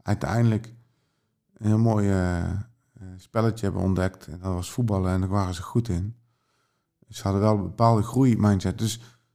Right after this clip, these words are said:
als je dan opschrijft waar je bewust van bent, schrijf eens even op waar je goed in bent. En niet waar je niet in goed, goed in bent.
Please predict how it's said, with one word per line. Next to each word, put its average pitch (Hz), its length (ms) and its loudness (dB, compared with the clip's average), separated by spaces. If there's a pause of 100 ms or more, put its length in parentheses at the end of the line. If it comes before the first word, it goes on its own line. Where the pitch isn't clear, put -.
(420)
als 151 300 4
je 143 60 2
dan 110 180 4
opschrijft 98 680 -2 (240)
waar 95 200 -4
je 95 100 0
bewust 107 300 0
van 92 140 0
bent, 95 300 -2 (100)
schrijf 113 300 0
eens 104 80 2
even 104 220 -2
op - 140 -14
waar 107 120 2
je 98 80 2
goed 139 240 -2
in 92 100 0
bent. - 320 -10 (220)
En 95 120 -8
niet 101 200 -2
waar 95 160 -2
je 92 120 0
niet 101 260 -6
in 82 160 -20
goed, - 240 -20 (140)
goed - 200 -12
in 92 80 0
bent. - 260 -6